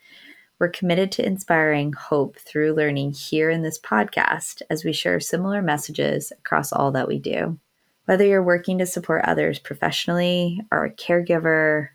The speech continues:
learner, or just figuring things out for yourself, there'll be so much for you to explore along with us at Reed Connected Podcast.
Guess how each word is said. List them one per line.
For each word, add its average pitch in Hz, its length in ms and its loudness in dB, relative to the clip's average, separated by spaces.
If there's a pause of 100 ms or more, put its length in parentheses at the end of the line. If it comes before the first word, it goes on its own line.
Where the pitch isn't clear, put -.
(100)
learner, 165 800 2
or 156 60 -10
just 214 240 -2
figuring 190 400 2
things 160 220 0
out 147 200 2
for - 100 -4
yourself, 156 540 2 (460)
there'll 175 100 0
be 175 120 2
so 170 220 0
much 170 240 0
for - 100 -2
you 156 140 2
to 156 60 0
explore 147 460 0
along 139 320 0
with 135 160 0
us - 460 -2
at 156 120 0
Reed 139 240 -2
Connected - 460 -6
Podcast. - 840 -2